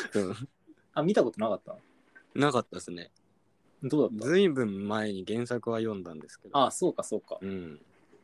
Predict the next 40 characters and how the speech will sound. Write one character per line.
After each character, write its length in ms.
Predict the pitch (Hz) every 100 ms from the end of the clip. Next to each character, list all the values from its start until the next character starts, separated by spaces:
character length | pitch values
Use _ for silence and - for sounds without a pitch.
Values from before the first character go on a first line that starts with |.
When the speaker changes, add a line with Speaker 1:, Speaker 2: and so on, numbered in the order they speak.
| _ - - _ _ _ _ _ _ _ _
Speaker 2:
あ、 100 | -
原 140 | 117 180
作 180 | 202
も 80 | 190
好 80 | 127
き 60 | 139
じ 60 |
ゃ 20 | 120
な 40 |
い 20 |
ん 20 | 107
だ 80 |
っ 40 | 90
け？ 180 | - - _ _ _ _ _ _ _ _ _ _ _ _ -
Speaker 1:
<laughs> 440 | - 123 117 143
あ 240 | - 120 101
ん 140 | 147
ま 100 | 143
り、 140 | 135 139 - - -
こ 140 | -
ん 100 | 135
な 120 | 131 117 _
め 140 | 123 135
ち 60 |
ゃ 100 | 165
め 100 | 160
ち 60 | 156
ゃ 60 |
人 220 | 151 156 160
気 120 | 151
者 240 | 151 156
の 120 | 151
こ 120 | 139 143
と 120 | 90
を 80 | 82
ね、 80 |
あ 100 | 80
ん 100 | 107
ま 60 | 160
り 180 | 127